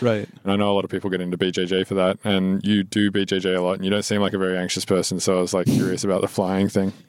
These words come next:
Speaker 1: Yeah, I, I dealt with, uh, well, I, I guess I dealt with a lot of anxiety throughout my entire life. I, I still do to some extent. Now it's a little different than it used to be. It used to be very, like,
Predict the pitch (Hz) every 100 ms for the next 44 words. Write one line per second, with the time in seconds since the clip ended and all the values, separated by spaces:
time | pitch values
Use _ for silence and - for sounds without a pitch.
0 | - 180 170 - - 156 175 180 - -
1 | - - 147 175 240 - - 143 135 123
2 | 117 113 117 117 - _ _ _ _ _
3 | 175 190 180 139 156 151 147 165 151 -
4 | 160 220 254 135 131 127 117 113 110 98
5 | 98 107 - 110 107 107 110 101 98 -
6 | 127 120 120 - 135 117 113 110 - 120
7 | 110 113 - - - - _ - 131 120
8 | 131 120 127 147 151 127 117 139 135 117
9 | 110 107 110 - 110 104 123 - 131 110
10 | 104 110 143 - 123 110 107